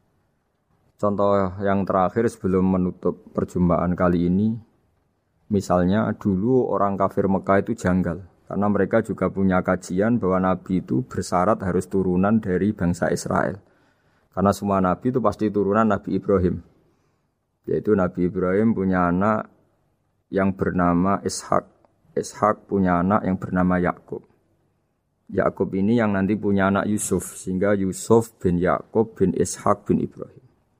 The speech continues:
Ketika nabi-nabi ini hidup di Palestina, di Yerusalem, itu kayak jadi aturan bahwa nabi itu harus turunan Bani Israel.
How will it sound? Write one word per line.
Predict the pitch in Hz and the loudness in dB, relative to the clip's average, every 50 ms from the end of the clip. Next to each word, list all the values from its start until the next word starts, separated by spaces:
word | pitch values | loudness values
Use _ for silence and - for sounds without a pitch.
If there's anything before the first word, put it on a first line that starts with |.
| _ _ _ _ _ _ _ _ _ _ _ _ _ _ _ _ _ _ _ _ _ _ _ _ _ _ - | _ _ _ _ _ _ _ _ _ _ _ _ _ _ _ _ _ _ _ _ _ _ _ _ _ _ -10
Ketika | 135 127 - 156 151 - 156 147 143 139 - - - _ _ _ _ _ _ _ _ - - | -8 -6 -6 -6 -6 -2 -2 0 0 0 -2 -4 -8 _ _ _ _ _ _ _ _ -4 0
nabi-nabi | 127 127 117 - 123 117 120 117 110 - - 120 | 0 0 0 0 0 0 0 0 0 -2 -2 -2
ini | 123 120 107 107 | 0 0 0 0
hidup | 107 - - 110 101 98 | -2 -2 0 0 0 -2
di | - - 104 | -2 -10 -8
Palestina, | 95 - 98 101 101 104 - - - 139 135 120 104 98 92 | -4 0 2 2 2 2 0 -2 -4 0 0 2 0 0 -2
di | - 107 95 | -2 -4 -4
Yerusalem, | 87 98 95 95 87 - - 110 104 101 87 71 - - 101 107 _ _ _ _ _ _ | -2 -2 -2 -2 -2 0 2 2 2 2 -2 -8 -12 -18 -20 -20 _ _ _ _ _ _
itu | - 104 - 165 160 | -12 -8 -6 -4 0
kayak | 147 135 131 120 120 | 2 2 2 0 0
jadi | 117 104 98 - 117 117 113 107 - - _ _ _ _ _ _ _ _ _ _ _ - | -2 -2 -2 -2 -2 -2 -2 -4 -6 -10 _ _ _ _ _ _ _ _ _ _ _ -2
aturan | 107 113 - - 147 147 135 104 90 87 87 | -2 -2 0 -2 0 2 2 2 0 0 -2
bahwa | - 92 98 104 | -2 0 0 2
nabi | 107 107 101 104 - 147 | 2 2 0 0 -4 -4
itu | 147 143 123 | 0 2 2
harus | 104 98 - | 2 2 0
turunan | - 110 101 101 98 101 107 113 | -2 -2 0 0 2 2 2 0
Bani | 110 - 98 92 92 | 0 0 -2 -2 -2
Israel. | 80 87 - - - 82 - - - | -2 -4 -4 -4 -6 -6 -6 -8 -12